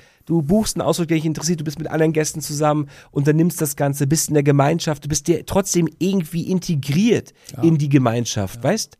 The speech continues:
Speaker 1: Auch wenn du alleine reist.
Speaker 2: Ja, genau.
Speaker 1: Und das macht das Ganze irgendwie
Speaker 2: Ja.
Speaker 1: doch total menschlich.
Speaker 2: Ja,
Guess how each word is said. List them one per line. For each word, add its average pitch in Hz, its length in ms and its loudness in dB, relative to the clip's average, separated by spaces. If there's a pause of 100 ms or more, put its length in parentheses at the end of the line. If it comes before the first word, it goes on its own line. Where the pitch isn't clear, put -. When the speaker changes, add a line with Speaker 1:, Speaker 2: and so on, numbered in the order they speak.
(340)
Speaker 1:
Auch 127 140 -4
wenn 160 140 4
du 170 140 6
alleine 147 440 2
reist. 170 420 0
Speaker 2:
Ja, 143 140 -12
genau. 143 220 -14 (180)
Speaker 1:
Und 117 200 -4
das 156 160 2
macht 175 160 0
das - 120 0
Ganze 170 280 0
irgendwie 170 280 0
Speaker 2:
Ja. 160 60 -4
Speaker 1:
doch 170 280 0 (560)
total 156 340 0
menschlich. 156 420 0 (200)
Speaker 2:
Ja, 135 80 -18